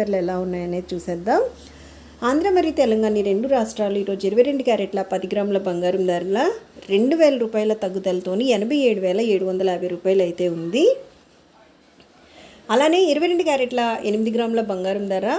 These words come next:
పదకొండు వందల రూపాయల తగ్గుదలతోని డెబ్బై వేల రెండు వందల రూపాయలు ఉంటే, ఇరవై రెండు క్యారెట్ల ఒక గ్రామ్ బంగారం ధర వచ్చేసి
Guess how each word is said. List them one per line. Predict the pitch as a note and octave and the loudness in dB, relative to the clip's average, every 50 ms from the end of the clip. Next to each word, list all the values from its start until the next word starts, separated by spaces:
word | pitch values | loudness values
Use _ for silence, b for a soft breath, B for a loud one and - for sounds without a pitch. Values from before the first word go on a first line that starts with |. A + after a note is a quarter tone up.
| A#4+ - - | -2 0 0
పదకొండు | A3+ G3 A#3+ A#3+ E4 E4 D#4+ D4 | 2 4 4 4 4 2 2 2
వందల | C#4 B3 A#3+ B3+ B3+ C4 B3 A#3+ A#3 - - G#3+ | 0 0 0 2 4 4 4 4 2 0 -6 -8
రూపాయల | G3+ - A3+ A3 A3+ A3+ A3+ A3+ | -4 -2 0 0 2 2 0 0
తగ్గుదలతోని | G3 F3+ F#3 F#3 G3 F#3+ F#3+ F#3+ F#3+ F#3+ G#3+ B3 A#3+ A3+ | -2 -2 0 0 2 2 2 2 2 2 0 0 0 0
డెబ్బై | G#3 F3+ F#3 A#3 C4 C4+ | 0 0 4 4 4 4
వేల | C4+ B3+ A#3+ B3 A#3 G#3+ | 4 2 0 -2 -2 -2
రెండు | F#3+ G3 F#3+ | -4 -4 -4
వందల | F#3+ F#3+ F#3+ F#3+ F#3+ | -4 -6 -6 -6 -8
రూపాయలు | F#3+ F#3 - G3 G3 G3 F#3+ F#3+ | -8 -4 -4 -2 -2 0 -2 -2
ఉంటే, | F#3+ - C4 C4+ B3 | 0 0 2 4 4
ఇరవై | A#3 B3 D4 D#4 | 4 4 4 2
రెండు | D4+ C#4+ C#4 | 0 0 0
క్యారెట్ల | C4 A3+ G#3+ G#3 G3 - G3+ | 0 0 0 0 -2 -4 -4
ఒక | G3 G3+ F#3+ | -4 -4 -2
గ్రామ్ | G3+ G3 F#3+ F#3+ G#3 G3+ | 0 0 0 0 0 -2
బంగారం | F#3+ F3+ F3+ F#3+ F#3+ F#3 F#3 F3+ | -2 -2 -2 0 0 0 2 2
ధర | F#3 F3+ F3 E3+ | 2 0 0 -2
వచ్చేసి | - F#3+ F#3 F3+ - - D#4+ | -2 -2 -2 -2 0 2 2